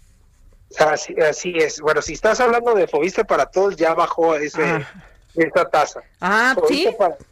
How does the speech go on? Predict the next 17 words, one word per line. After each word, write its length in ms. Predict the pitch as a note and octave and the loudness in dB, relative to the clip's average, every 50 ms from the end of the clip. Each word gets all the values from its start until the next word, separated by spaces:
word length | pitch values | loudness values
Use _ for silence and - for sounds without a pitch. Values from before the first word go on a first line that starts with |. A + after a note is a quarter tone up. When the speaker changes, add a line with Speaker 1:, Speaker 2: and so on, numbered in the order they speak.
| _ _ _ _ _ _ - | _ _ _ _ _ _ 0
Speaker 1:
ya, 200 | F#3 F#3 F#3 F#3 | 0 2 2 2
ya 120 | E3+ F3+ F3 | 2 2 2
bajó, 400 | F3 D#3 - - D#3+ D3 C#3 C#3 | 2 2 2 2 0 0 0 0
y 40 | |
bajó 320 | C3+ D3 C#3 - - F3 F#3+ | 0 -2 0 2 2 2 4
a 60 | F#3+ | 2
nueve 280 | F3 F#3 F#3+ F#3+ F#3 F#3 | 2 2 2 2 2 0
punto 400 | F#3 - F#3+ F#3+ F#3 - - E3+ | -2 -4 -6 -6 -4 -2 -2 -4
treinta. 360 | - - D#3+ D#3+ D#3 D3 - F3 | -2 0 0 0 0 -2 -2 0
Speaker 2:
Ah, 280 | F#3+ G3+ A3 A#3 A#3+ - | 0 2 2 2 0 -2
pues 140 | - G3+ - | -4 -12 -4
todavía 300 | - G3+ G3 G3 G3 F#3+ | 0 0 2 2 2 0
mejor, 460 | F#3 E3+ D3+ - - F#3 G3+ G#3+ G#3+ | -2 -4 -6 -2 0 2 2 2 0
miren. 420 | A3+ A3+ G3+ G3 F#3+ A3+ A3 F#3+ - - | 0 -4 -4 -4 -6 -6 -8 -10 -8 -2
Speaker 1:
O 180 | G3 E3 D3+ - | 0 0 0 2
sea, 200 | - E3+ E3 D#3+ D#3+ | 2 2 2 2 0
no, 160 | E3 F3+ | 0 -4